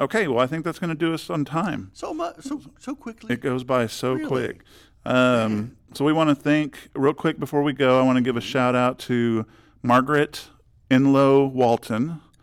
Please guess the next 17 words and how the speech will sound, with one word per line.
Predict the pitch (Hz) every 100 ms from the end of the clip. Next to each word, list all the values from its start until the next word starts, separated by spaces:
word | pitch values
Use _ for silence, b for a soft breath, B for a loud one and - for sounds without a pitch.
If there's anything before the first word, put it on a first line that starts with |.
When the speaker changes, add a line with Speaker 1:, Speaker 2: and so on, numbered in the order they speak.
| b b b -
Speaker 1:
um, | 113 110 104
who | 113
sent | - 135 123
in | 120
a | 117
celebrity | - - 113 123 123 127
photo | 131 120 120
this | 120 117 - - _ _ -
week. | 123 123 - - -
Uh, | 120 107
I | 107
believe | 104 160
it's | 165 -
her |
sister. | 92 165 - 85 95 127 b b
Speaker 2:
Uh-huh. | 131 117 180 117
Speaker 1:
Um, | 110 107 101 95 98